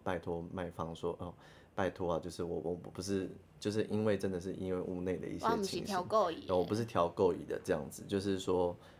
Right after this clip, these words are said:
Speaker 1: 其实是有机会拿回来的。所以老实说，
Speaker 2: 嗯。
Speaker 1: 我觉得斡旋金的，反倒我觉得对于卖方来说，他的，就是我觉得他的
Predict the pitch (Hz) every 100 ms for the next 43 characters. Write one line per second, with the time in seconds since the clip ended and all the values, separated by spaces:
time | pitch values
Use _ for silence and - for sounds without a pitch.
0 | - - 107 127 123 151 107 85 - 98
1 | 95 92 87 85 80 78 - - - -
2 | - - - - - 139 110 90 90 98
3 | 98 85 92 90 104 95 87 87 90 85
4 | 85 - - - - - - 92 85 101
5 | 90 82 87 85 82 82 - - 123 98
6 | 92 110 95 98 92 85 87 90 90 90
7 | 87 55 117 - - - - - - -
8 | - - 175 151 98 85 98 110 110 92
9 | 90